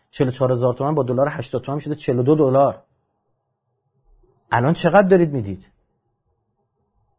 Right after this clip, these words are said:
اصلاً متوجه هستید دارید چی کار می‌کنید؟ این که دولت‌هایی که باید وظیفه‌شون اینه که اینا نماینده مردمن،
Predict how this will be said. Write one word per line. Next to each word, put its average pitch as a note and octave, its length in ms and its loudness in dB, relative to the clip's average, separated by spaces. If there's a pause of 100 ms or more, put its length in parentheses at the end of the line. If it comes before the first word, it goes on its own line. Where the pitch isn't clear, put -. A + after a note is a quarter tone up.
(800)
اصلاً A#2+ 200 -8 (220)
متوجه A2+ 600 0
هستید F#3 260 -8
دارید G3 160 -2
چی D#3+ 140 -8
کار B2+ 180 -2
می‌کنید؟ A#2 320 -8 (500)
این A3 200 -4
که C4 200 -10 (120)
دولت‌هایی E3 880 2
که A3 140 -6
باید G3+ 340 2 (160)
وظیفه‌شون D#3+ 600 -2
اینه G#3+ 180 -2
که D#3 320 0 (380)
اینا F3 160 -2
نماینده F#3 380 2
مردمن، D#3+ 720 2